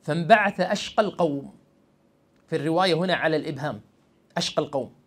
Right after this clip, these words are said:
وقد ذكر ابن حجر رحمه الله تعالى في شرحه أن أشقى القوم هو عقبة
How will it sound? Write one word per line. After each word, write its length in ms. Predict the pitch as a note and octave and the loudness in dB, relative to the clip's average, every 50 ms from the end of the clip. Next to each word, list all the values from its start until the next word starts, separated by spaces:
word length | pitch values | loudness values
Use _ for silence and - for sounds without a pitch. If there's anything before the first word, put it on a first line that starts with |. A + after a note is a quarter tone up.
| _ _ _ _ _ _ _ _ _ _ _ _ _ _ _ _ _ _ _ _ _ _ _ - | _ _ _ _ _ _ _ _ _ _ _ _ _ _ _ _ _ _ _ _ _ _ _ -8
وقد 360 | D3+ C#3+ - D#3 D3 C3+ D3 | -4 -2 0 -2 0 2 2
ذكر 240 | A#3+ A#3+ - F3+ D#3 | 2 4 4 4 2
ابن 440 | D3 - D#3 D3 E3+ E3 D#3+ D#3 - - _ _ _ _ _ _ _ _ _ _ - | 2 0 -4 -4 -4 -4 -4 -6 -10 -14 _ _ _ _ _ _ _ _ _ _ -10
حجر 440 | - - F#3 F#3 C#3 D#3+ D3+ C3+ D3 | -2 2 2 2 2 2 0 0 0
رحمه 360 | F#3 - - E3+ E3 D#3 D3+ | -2 -2 -2 -2 -4 -4 -2
الله 240 | D#3+ F3 E3 D3 D3+ | 2 2 2 0 0
تعالى 520 | D3 - C#3+ C3 D#3 D3 C3+ B2+ A#2+ A#2 - _ | -4 -2 0 2 2 2 2 0 -2 -2 -6 _
في 120 | - F3+ | -6 -4
شرحه 600 | D#3+ - G#3+ G3 - - F3 D#3 D#3+ E3+ G3 A3 A3 - - _ _ _ _ _ - D#3+ | 0 2 2 2 2 0 -4 -2 -2 -2 -2 -4 -6 -12 -16 _ _ _ _ _ -6 -4
أن 160 | E3+ F3 E3 | -2 0 0
أشقى 360 | - A3 A3 - - - G#3+ | 2 2 2 2 4 4 4
القوم 480 | F#3+ - - G#3+ G#3+ A#3+ B3+ B3+ A3+ G3 | 4 4 6 6 6 6 6 2 0 -2
هو 260 | E3 F3 G#3 G3 F#3 | 0 2 4 6 6
عقبة 580 | E3 - A#3 C4+ - B3 A3 C#4+ C#4+ B3 F3+ | 6 6 4 2 4 4 6 6 6 6 4